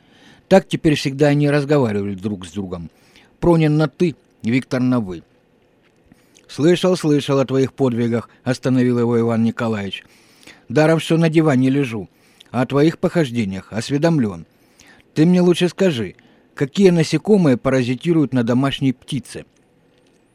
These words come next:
Виктор наклонился к сбросанным повсюду брошюркам. Птицеводство,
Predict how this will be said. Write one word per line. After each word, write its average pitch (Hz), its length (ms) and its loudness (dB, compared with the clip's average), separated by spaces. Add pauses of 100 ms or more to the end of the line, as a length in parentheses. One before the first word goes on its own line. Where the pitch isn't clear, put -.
(200)
Виктор 135 400 -2
наклонился 139 580 0
к 127 160 -6
сбросанным 123 540 -2
повсюду 120 400 -4
брошюркам. 107 720 -6 (580)
Птицеводство, 120 840 -2